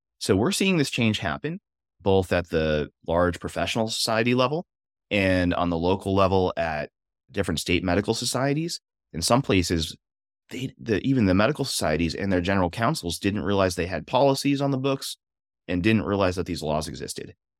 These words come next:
So sometimes it's easy, as simple as saying, "Hey, this is a problem. Can we write a letter to the attorney general in our state requesting to investigate this lack of enforcement? Can we write a letter to the medical boards because they have the ability to do this?" And if they get answers that are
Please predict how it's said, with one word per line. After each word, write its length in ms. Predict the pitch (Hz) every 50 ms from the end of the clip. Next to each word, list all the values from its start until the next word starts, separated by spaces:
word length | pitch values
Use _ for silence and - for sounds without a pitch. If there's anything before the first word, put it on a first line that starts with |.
| _ _ _
So 500 | - - 104 90 87 87 85 85 85 -
sometimes 480 | - - 110 135 165 147 113 95 90 82
it's 100 | 78 -
easy, 240 | - 90 87 87 - -
as 160 | 85 92 -
simple 360 | - 113 101 92 - 95 90
as 280 | 85 80 78 - - -
saying, 200 | - 104 90 82
"Hey, 200 | 82 113 147 151
this 160 | 107 107 104
is 100 | 117 104
a 60 | 92 82
problem. 420 | - 98 101 107 92 82 76 73
Can 120 | - -
we 80 | 80 80
write 180 | 82 82 82 82
a 40 |
letter 240 | 82 82 82 82 80
to 100 | 76 -
the 120 | - 85 80
attorney 300 | 76 - 87 82 80 78
general 420 | 71 78 76 78 92 104 131 - _ _ _ _ _ _
in 160 | - 82 85
our 160 | 82 78 76
state 380 | 73 - - - 73 98 - - _ _ _ _ _ _ _
requesting 520 | 80 76 - 87 85 - - 87 80 78
to 260 | - - 87 80 80 - 60
investigate 640 | 85 82 85 80 - - - 76 80 78 76 71
this 220 | - 80 78 - -
lack 220 | 73 71 69 -
of 80 | - 73
enforcement? 520 | 78 73 - 76 71 - - - - - _ _ _ _ _ _ _ _ _ -
Can 100 | - 85
we 60 | 82
write 140 | 80 82 82
a 20 |
letter 180 | 80 82 82 76
to 80 | 76
the 80 | - 82
medical 320 | 78 76 71 71 - 95
boards 360 | 92 92 107 113 127 160 175 -
because 240 | - 71 92 78
they 100 | 76 73
have 100 | 69 73
the 80 | 80 82
ability 300 | 80 82 82 80 78 73
to 80 | - -
do 160 | 71 78 78
this?" 180 | - - - -
And 200 | - 95 95 - - _ _ _ _ _ _ _
if 120 | 98 98
they 120 | 104 98 90
get 180 | 101 92 - - _ _ _ _ _ -
answers 380 | 95 98 101 - 107 98 90
that 140 | 92 90 87
are 280 | 87 80 78 78 -